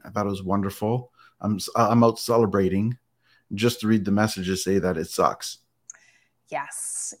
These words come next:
Speaker 2: Yes. Or
Speaker 1: You
Speaker 2: a
Speaker 1: know.
Speaker 2: project gets canceled, or there's always something. And it, it's, you know, I saw a video a few days ago, and the, it was kind of a motivational, inspirational video. And the guy said, um,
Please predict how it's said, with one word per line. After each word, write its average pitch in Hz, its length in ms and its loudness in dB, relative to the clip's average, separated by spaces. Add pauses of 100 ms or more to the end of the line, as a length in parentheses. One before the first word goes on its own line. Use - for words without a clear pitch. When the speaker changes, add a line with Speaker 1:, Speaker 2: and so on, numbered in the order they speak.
(120)
Speaker 2:
Yes. - 400 -12
Or 208 160 8
Speaker 1:
You 110 60 4
Speaker 2:
a - 20 0
Speaker 1:
know. 98 40 0
Speaker 2:
project 175 480 2
gets 226 200 -12
canceled, 247 640 0
or 190 200 0
there's 240 200 2
always 254 260 2
something. 143 500 -2
And 160 380 -6 (140)
it, - 140 -14 (500)
it's, - 400 -10 (400)
you 233 80 2
know, 240 140 8
I 220 80 8
saw 226 300 8
a 208 40 4
video 180 320 2
a 170 40 0
few 170 180 -8
days 160 240 -6
ago, 147 380 -2
and 151 200 -12 (480)
the, 170 220 -8 (340)
it 214 80 6
was 196 160 2
kind 226 220 0
of 185 80 0
a 175 40 4
motivational, 156 800 0
inspirational 143 680 -8
video. 135 420 -8
And 147 100 -6
the 165 80 0
guy 160 240 6
said, 156 460 0
um, 143 420 -6